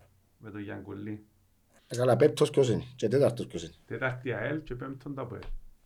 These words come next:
Speaker 2: Οκ.
Speaker 1: Έκτη έθα και μετά πάμε, εν ξέρω.
Speaker 2: Σίγουρα ο,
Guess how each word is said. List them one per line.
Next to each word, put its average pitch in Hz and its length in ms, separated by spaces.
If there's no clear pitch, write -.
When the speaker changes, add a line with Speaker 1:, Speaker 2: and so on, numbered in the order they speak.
Speaker 2:
Οκ. 123 180
Speaker 1:
Έκτη 113 460
έθα 151 460
και - 120
μετά 127 260
πάμε, 147 440
εν 127 220
ξέρω. - 280
Speaker 2:
Σίγουρα 131 480
ο, 98 580